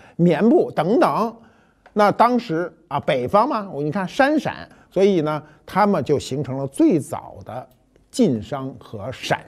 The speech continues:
商。国家退出了这种经营机制以后，好处是什么呢？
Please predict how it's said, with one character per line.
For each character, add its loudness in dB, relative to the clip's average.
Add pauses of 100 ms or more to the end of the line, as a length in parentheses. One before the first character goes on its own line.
商。 -8 (800)
国 4
家 2
退 0
出 -4
了 -2
这 -2
种 -6
经 0
营 -2
机 2
制 2
以 0
后， -2
好 -4
处 0
是 2
什 -2
么 -4
呢？ -4